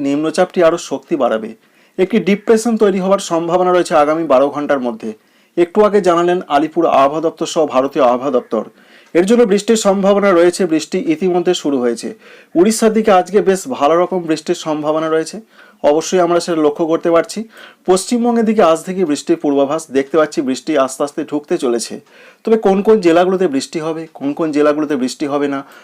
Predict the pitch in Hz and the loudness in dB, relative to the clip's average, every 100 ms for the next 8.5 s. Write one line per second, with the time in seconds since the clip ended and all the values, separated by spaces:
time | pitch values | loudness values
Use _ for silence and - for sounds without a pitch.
0 | _ 123 147 175 180 175 180 - 165 139 | _ 0 2 0 -4 -2 -4 0 2 4
1 | 147 147 147 - - - 160 160 190 190 | 4 2 -2 -14 -20 -2 2 2 2 2
2 | 131 147 151 170 - 151 - 160 143 143 | 2 0 0 -4 -2 -4 -4 -4 -4 -4
3 | 147 151 147 143 160 165 170 165 190 185 | -4 -4 0 0 0 2 0 2 0 0
4 | 165 156 151 147 143 - 202 220 - 214 | 0 2 2 0 -4 -4 -4 -4 -4 -4
5 | 214 143 - _ _ - 143 185 139 131 | -4 -6 -8 _ _ -4 -2 -2 -4 -2
6 | 135 156 160 151 135 123 131 117 - 120 | -2 -2 0 2 2 0 -2 -6 -4 -6
7 | 156 143 110 107 - _ - _ - 143 | -6 -4 -6 -6 -12 _ -20 _ -2 0
8 | 220 233 240 214 233 | 0 2 2 2 0